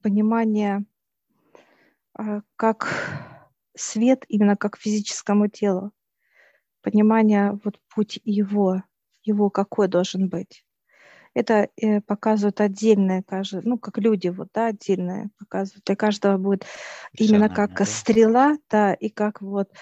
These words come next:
Speaker 1: свет, он будет, у кого-то будет, э, чуть-чуть слабенький, у кого-то будет очень мощным. То есть по-разному показывает. То есть каждая вот эта стрела, она будет выходить. Выходить будет.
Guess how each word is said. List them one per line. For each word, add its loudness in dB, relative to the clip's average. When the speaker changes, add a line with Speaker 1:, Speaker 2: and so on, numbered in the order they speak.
Speaker 1:
свет, 0
он 4
будет, 0
у -6
кого-то 2
будет, 0
э, 2
чуть-чуть 0
слабенький, 2
у -2
кого-то 0
будет -4
очень 0
мощным. 2
То -12
есть -14
по-разному -4
показывает. -10
То 4
есть 2
каждая 2
вот -4
эта -2
стрела, -2
она 0
будет -6
выходить. -6
Выходить -6
будет. -10